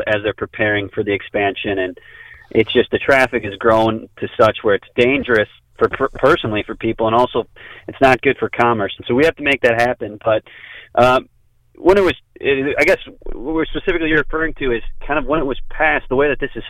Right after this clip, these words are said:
funded now is it wasn't, when they, when they passed it, they didn't make sure the funding was done in the traditional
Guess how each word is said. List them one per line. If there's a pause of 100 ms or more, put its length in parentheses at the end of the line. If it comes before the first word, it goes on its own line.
funded
now (320)
is
it
wasn't, (160)
when
they,
when
they
passed
it,
they
didn't
make
sure
the
funding
was (220)
done (420)
in
the (160)
traditional